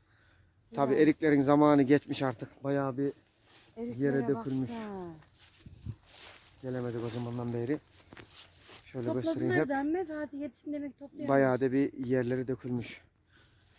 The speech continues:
Speaker 1: Çok.
Speaker 2: Burada da
Speaker 1: Fatih. Bunları tuta toplasa
Speaker 2: fasulyelerimiz, mısırlarımız.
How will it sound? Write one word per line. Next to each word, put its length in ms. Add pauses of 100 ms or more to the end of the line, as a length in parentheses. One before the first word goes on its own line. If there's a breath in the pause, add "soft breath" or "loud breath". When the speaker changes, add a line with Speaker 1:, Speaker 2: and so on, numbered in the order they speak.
(440)
Speaker 1:
Çok. 160
Speaker 2:
Burada 200
da 180 (1080)
Speaker 1:
Fatih. 380 (640)
Bunları 280
tuta 240
toplasa 400
Speaker 2:
fasulyelerimiz, 800
mısırlarımız. 560